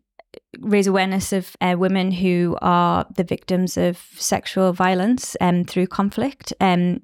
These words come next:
it was an unannounced trip. Obviously, security implications for that trip were massive, so it wasn't announced until she'd been there. But, um, yeah, she, it's quite,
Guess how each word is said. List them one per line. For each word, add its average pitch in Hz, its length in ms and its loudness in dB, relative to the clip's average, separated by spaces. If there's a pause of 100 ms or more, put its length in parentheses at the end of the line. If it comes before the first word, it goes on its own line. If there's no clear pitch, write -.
(100)
it 208 100 0
was 208 140 2
an 214 100 4
unannounced 185 540 0
trip. - 320 -2
Obviously, 170 560 -4
security - 760 -4
implications 185 680 -6
for - 80 -8
that - 160 -4
trip - 180 -6
were 175 80 0
massive, 165 400 -4
so 175 200 -2 (260)
it - 100 0
wasn't 196 240 2
announced 185 340 0
until 185 220 -4
she'd 170 220 -4
been 180 180 2
there. 180 220 0
But, 180 240 0
um, 175 220 0 (360)
yeah, 233 180 0
she, - 280 -4
it's 208 200 0
quite, - 320 -2